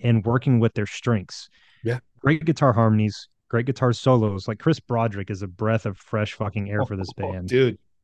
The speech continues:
Speaker 2: Yes.
Speaker 1: So good. Uh, and, and like you said, Anders, like, he's doing great clean vocals and he's
Speaker 2: Mm-hmm.
Speaker 1: doing great harsh vocals,
Speaker 2: Yeah.
Speaker 1: but he's doing them the right way, and, and the melodies are strong and the songs are back again. And that's all we ever wanted.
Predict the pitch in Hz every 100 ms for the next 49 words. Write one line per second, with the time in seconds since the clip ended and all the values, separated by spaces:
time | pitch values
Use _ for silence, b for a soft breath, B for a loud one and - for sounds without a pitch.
0 | _ 123 113 101 - - _ _ _ _
1 | _ _ - - 147 113 107 92 90 _
2 | _ 120 120 110 131 131 127 131 131 120
3 | - _ _ - 123 110 123 123 110 -
4 | 123 110 _ _ _ _ _ - 123 107
5 | 131 127 110 - - 110 135 - 151 151
6 | 160 175 165 143 _ 110 113 131 135 110
7 | - 117 113 120 - 117 107 - 104 95
8 | 101 92 90 - b 87 82 120 120 110
9 | 165 170 156 135 104 104 110 101 110 107
10 | 107 113 110 110 120 110 110 117 120 113
11 | 107 101 - - 107 104 98 - 110 107
12 | 95 90 - 95 - 90 87 90 117 165
13 | - _ 190 170 123 107 95 113 92